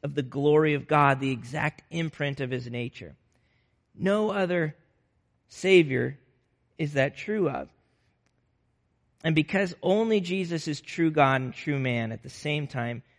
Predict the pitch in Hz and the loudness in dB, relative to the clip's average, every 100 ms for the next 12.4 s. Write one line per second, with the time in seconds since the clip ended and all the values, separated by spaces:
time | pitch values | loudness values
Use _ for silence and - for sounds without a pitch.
0 | _ _ 160 165 170 170 147 143 131 131 | _ _ 0 2 2 0 -2 -2 -2 -4
1 | - 127 120 120 - 113 110 104 _ _ | -4 0 0 0 -4 -6 -6 -8 _ _
2 | _ - 135 123 123 120 117 113 110 104 | _ -8 -4 -2 -2 -4 -10 -8 -6 -4
3 | 107 - 131 127 135 107 76 _ _ _ | -6 -10 -14 -10 -10 -10 -14 _ _ _
4 | _ _ _ 139 139 143 151 143 131 127 | _ _ _ -2 2 2 2 0 0 -2
5 | - 123 147 175 196 190 147 147 147 135 | -4 -4 2 2 2 -2 0 2 2 0
6 | - 113 110 170 - _ _ _ _ _ | -2 -4 -4 -6 -16 _ _ _ _ _
7 | _ - 143 175 165 131 143 147 185 196 | _ -6 -6 -2 -4 -2 -2 -2 -2 -2
8 | 190 180 160 160 165 147 127 120 117 117 | -2 0 2 2 0 -2 -2 -4 -4 0
9 | 143 139 131 127 120 117 - 117 113 107 | -2 0 -2 0 -2 -2 -6 -8 -4 -4
10 | 80 85 110 - 123 110 107 104 107 - | -4 -8 -10 -8 -8 -8 -10 -14 -14 -14
11 | - - 151 - 131 147 143 131 123 - | -12 -12 -12 -18 -8 -4 -2 -4 -6 -8
12 | 110 110 - - | -8 -8 -10 -20